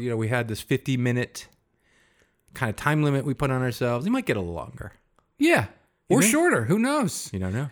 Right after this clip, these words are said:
Speaker 2: I think, I think, yeah, we're,
Speaker 1: Depends.
Speaker 2: I, I think the, the, the big thing is we are going to eliminate,
Speaker 1: Yeah.
Speaker 2: um,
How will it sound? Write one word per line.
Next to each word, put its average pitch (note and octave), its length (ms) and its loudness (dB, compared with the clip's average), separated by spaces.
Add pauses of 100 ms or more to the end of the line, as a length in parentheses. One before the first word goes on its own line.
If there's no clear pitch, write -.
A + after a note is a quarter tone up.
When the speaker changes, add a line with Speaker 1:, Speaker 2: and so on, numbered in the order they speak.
Speaker 2:
I E3 100 4
think, G#3 260 0
I F#3 100 4
think, F3+ 320 -2
yeah, F3+ 140 6
we're, D3 140 4
Speaker 1:
Depends. E3 240 2
Speaker 2:
I, F3+ 40 0
I E3 40 4
think F3+ 180 0
the, D#3+ 160 2
the, C#3 340 -4
the B2+ 140 -4
big D#3 220 0
thing D3 180 -2
is A#2+ 160 -2
we B2+ 180 2
are A#2+ 80 2
going B2 260 -2
to A#2 160 -2
eliminate, A2 760 -4 (500)
Speaker 1:
Yeah. F2 280 -4
Speaker 2:
um, G2+ 480 -2